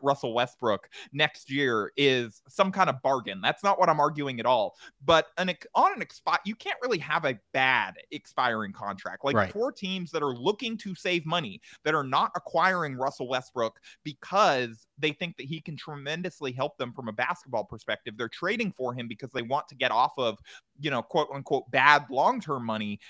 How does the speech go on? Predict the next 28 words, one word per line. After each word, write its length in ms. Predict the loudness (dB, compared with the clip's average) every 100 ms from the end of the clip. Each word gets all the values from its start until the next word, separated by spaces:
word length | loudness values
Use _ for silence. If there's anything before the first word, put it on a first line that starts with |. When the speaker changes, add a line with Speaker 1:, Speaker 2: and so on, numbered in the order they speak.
| -8
Speaker 1:
and 160 | -8 -8
save 340 | -6 -6 -6
some 180 | -8 -12
cash 420 | -2 0 0 -2 -10
in 80 |
the 60 | -10
process 580 | -2 0 0 -2 -4 -2
by 140 | -2
saying, 300 | 0 -2 -2
like, 180 | -2 -4
"Hey, 200 | 0 0
we'll 140 | 0 -4
pay 200 | -2 -2
him 180 | -6 -8
forty-seven 480 | -8 -8 -6 -6 -4
million 300 | -6 -2 -2
up 120 | -4 2
front, 280 | 4 4 0 -18 -2
but 80 | 2
we're 140 | 2
getting 260 | 2 0 2
off 220 | 0 0
of 180 | -8 -4
year 220 | -4 -4
two 280 | -4 0 0
or 120 | 0
year 240 | 0 -4 -4
three 340 | -8 -4 -4